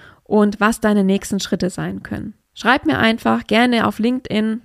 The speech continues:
oder direkt eine Mail. Du findest alles unten in den Shownotes. Dann finden wir gemeinsam einen Termin.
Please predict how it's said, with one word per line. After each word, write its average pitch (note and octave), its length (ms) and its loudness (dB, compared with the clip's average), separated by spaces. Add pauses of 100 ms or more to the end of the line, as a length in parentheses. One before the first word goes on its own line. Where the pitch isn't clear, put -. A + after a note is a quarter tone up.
(120)
oder G#3 180 2
direkt G#3 380 0
eine G3 180 0
Mail. A#3 240 4
Du G#3 80 2
findest G#3+ 320 -2
alles G#3 240 0
unten G3+ 180 -2
in G3 60 0
den G3+ 100 -2
Shownotes. A#3 540 -2 (300)
Dann G#3+ 240 0
finden G#3 340 -2
wir G#3 60 2
gemeinsam F#3 500 0
einen E3+ 220 -4
Termin. G3 460 -4